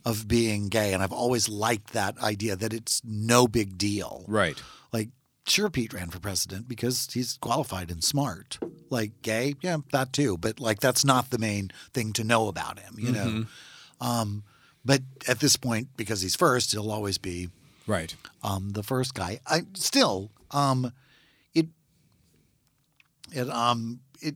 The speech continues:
Speaker 1: it, it now is possible for somebody to be a villain and be gay and it not be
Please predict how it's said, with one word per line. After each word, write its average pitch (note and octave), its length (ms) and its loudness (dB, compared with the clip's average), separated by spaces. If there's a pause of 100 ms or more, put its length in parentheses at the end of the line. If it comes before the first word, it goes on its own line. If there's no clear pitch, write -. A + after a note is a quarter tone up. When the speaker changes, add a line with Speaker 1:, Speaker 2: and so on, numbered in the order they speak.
Speaker 1:
it, D#3+ 160 -10 (600)
it C#3+ 200 -2
now D#3 400 6
is B2+ 80 2
possible A#2+ 480 2
for A2+ 120 -4
somebody A2+ 380 0
to G2+ 140 -2
be G2+ 340 -4
a A#2 80 2
villain G2+ 720 -2 (300)
and A2+ 160 -2
be A2 160 -2
gay G2 300 -4
and G2+ 180 -4
it A#2+ 140 -6
not A#2 340 0
be G2 380 -6